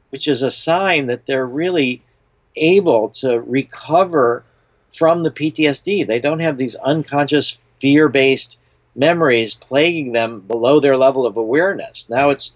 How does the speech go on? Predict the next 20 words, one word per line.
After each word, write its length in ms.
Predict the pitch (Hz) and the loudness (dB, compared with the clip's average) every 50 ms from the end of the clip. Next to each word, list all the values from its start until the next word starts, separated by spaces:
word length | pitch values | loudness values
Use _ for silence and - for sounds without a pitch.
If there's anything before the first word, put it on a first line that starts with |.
| - _ | -16 _
surfacing, 760 | - - - - 170 190 202 202 202 165 - 123 110 110 113 113 _ _ _ _ _ _ _ _ _ | -10 -6 0 2 2 2 2 0 -4 -4 -2 -4 -4 -4 -6 -12 _ _ _ _ _ _ _ _ _
and 360 | 156 170 190 208 214 214 202 | -2 0 2 4 4 2 2
they're 120 | 196 165 | 0 -2
feeling 400 | 147 - 156 151 147 143 143 131 | -2 0 0 0 0 0 -2 -4
safe, 640 | 120 - - - 165 165 131 101 107 120 120 - - _ _ _ _ _ _ _ _ _ _ _ | -6 -6 -2 0 0 2 2 0 -2 -4 -8 -14 -20 _ _ _ _ _ _ _ _ _ _ _
and 180 | 135 147 156 160 | -2 -2 0 0
they 140 | 160 156 147 | 0 -2 -2
can 220 | - 160 147 135 | -2 -8 -8 -8
kind 280 | - _ - 147 143 143 | -14 _ -10 -8 -8 -8
of 100 | 135 120 _ | -8 -10 _
separate 560 | - - - 175 185 180 170 139 123 - - | -8 -2 -2 -2 0 2 2 2 2 2 0
that 160 | 131 131 135 | -2 -2 0
was 160 | 139 123 117 | -4 -6 -4
then, 260 | 120 135 131 135 139 | -2 2 2 2 2
and 300 | 139 131 117 110 120 120 _ _ | 0 -4 -6 -8 -12 -18 _ _
now 240 | - 117 120 123 - | -8 -6 0 0 2
that's 280 | 113 127 123 117 - - | 2 2 -2 -2 -4 -4
not 180 | 123 117 110 | -4 -4 -4
necessarily 680 | 98 113 117 - - - - - 120 113 113 104 107 104 | -4 -6 -8 -8 -8 -8 -6 -4 0 0 0 0 -2 -2
happening. 540 | 110 120 127 147 - - - 95 80 78 82 | -2 0 0 0 0 -4 -8 -12 -12 -14 -18